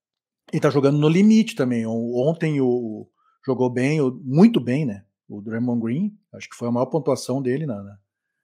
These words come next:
de, de, de, de, na série aí, ontem. E jogou bem defensivamente e tal. Mas quem tá ditando o jogo, quem tá sendo o cara mesmo,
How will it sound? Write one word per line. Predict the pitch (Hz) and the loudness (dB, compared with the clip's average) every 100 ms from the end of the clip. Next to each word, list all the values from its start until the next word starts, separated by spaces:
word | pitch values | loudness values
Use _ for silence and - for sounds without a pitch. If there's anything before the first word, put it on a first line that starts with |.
| _ _ _ _ _ | _ _ _ _ _
de, | 117 107 110 104 | -20 -20 -18 -16
de, | 104 | -14
de, | 101 101 101 | -14 -14 -16
de, | 101 104 101 104 _ _ _ _ _ | -18 -20 -20 -20 _ _ _ _ _
na | 110 | -6
série | 107 - 117 160 | -6 -2 2 4
aí, | 123 156 127 107 _ _ | 4 2 -2 -8 _ _
ontem. | - 98 - 165 - _ _ _ _ _ _ _ | -8 -4 -4 -4 -6 _ _ _ _ _ _ _
E | - 107 | -6 -4
jogou | 104 117 120 | -2 2 4
bem | 120 147 | 6 6
defensivamente | 156 - 131 147 131 107 113 151 - | 6 6 4 4 4 4 2 2 0
e | |
tal. | 120 113 156 - _ _ _ - | 0 0 0 -6 _ _ _ 2
Mas | 135 131 | 4 4
quem | - 170 214 | 6 8 8
tá | 165 | 6
ditando | 175 165 - 139 147 143 | 4 2 0 2 4 4
o | |
jogo, | 107 113 147 143 | 4 6 6 6
quem | - 127 | -2 -2
tá | 139 131 | 0 -2
sendo | - 131 139 | 0 0 2
o | 117 107 120 123 | 2 0 -2 -4
cara | - 123 143 147 | 2 6 8 8
mesmo, | 107 113 120 180 220 202 | 6 0 0 4 4 4